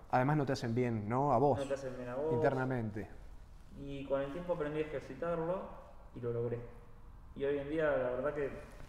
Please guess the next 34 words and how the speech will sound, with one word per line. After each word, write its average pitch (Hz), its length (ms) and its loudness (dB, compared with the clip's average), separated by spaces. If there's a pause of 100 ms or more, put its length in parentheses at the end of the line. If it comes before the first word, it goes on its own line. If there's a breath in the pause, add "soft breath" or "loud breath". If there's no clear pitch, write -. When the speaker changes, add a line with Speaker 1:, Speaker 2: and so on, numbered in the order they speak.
(140)
Speaker 2:
en 120 80 -8
lo 120 80 -2
laboral, 127 760 0
con 117 100 -6
la 117 60 -6
gente 131 220 -4
que 120 80 -4
trabajo, 131 560 -2 (240)
siento 139 320 -2
que 135 60 -4
hasta 117 120 -2
doy 131 160 2
clases 135 440 -2
de 117 260 -8
no 131 100 -2
enojarse. 135 460 0 (360)
Speaker 1:
Buenísimo. 110 520 2
Speaker 2:
<laughs> 147 140 -2
Digamos, 139 260 2
a - 20 -2
todo 147 120 6
el 147 60 2
mundo 165 280 2
cuando 135 220 2
veo 151 100 6
que 143 80 4
se 139 120 -2
enojan, 160 340 0
digo, 160 140 2
"O - 640 -8
sea, 139 220 -6
no 143 120 -6
te 160 100 -8
enojes". 151 300 -6